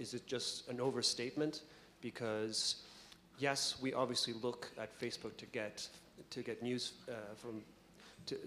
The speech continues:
to feed us news, but isn't it just one of many sources where we get news? And, the, and to play with your television metaphor, isn't it that, okay, you have the tel-, you have a television, you can switch channels, but you're still on television. But with Facebook, it's one of the many channels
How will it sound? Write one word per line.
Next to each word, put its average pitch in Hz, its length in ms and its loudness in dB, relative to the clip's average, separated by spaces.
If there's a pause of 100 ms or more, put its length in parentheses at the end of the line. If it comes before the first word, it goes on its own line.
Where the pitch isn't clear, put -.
to 135 80 -2
feed 131 180 2
us 117 160 2
news, 113 440 2 (120)
but 113 200 2 (100)
isn't 135 220 2
it 127 120 2
just 120 220 -4
one 120 280 4
of 110 180 -2
many 120 220 2
sources 117 680 0 (280)
where 117 140 0
we 110 100 -4
get 110 220 -2
news? 151 360 8
And, 120 100 4
the, 123 140 2
and 127 120 0
to 123 80 -4
play 131 240 4
with 120 160 2
your 110 80 2
television 127 680 0 (340)
metaphor, 120 640 2 (300)
isn't 131 240 2
it 120 220 0
that, 110 380 0 (140)
okay, 110 280 0 (280)
you 131 120 0
have 123 120 0
the 117 60 -10
tel-, 139 260 -2
you 127 80 -2
have 123 100 2
a 113 60 -2
television, 123 500 4
you 120 80 2
can 113 140 -2
switch - 320 0
channels, 120 320 2
but 120 100 -6
you're 110 80 0
still 120 260 0
on 113 120 -2
television. 107 560 -2 (300)
But 117 140 -2
with 113 220 -4
Facebook, 139 560 0 (280)
it's - 180 -6
one 123 300 4
of 120 100 -2
the 113 60 -4
many 131 320 4
channels 107 580 -4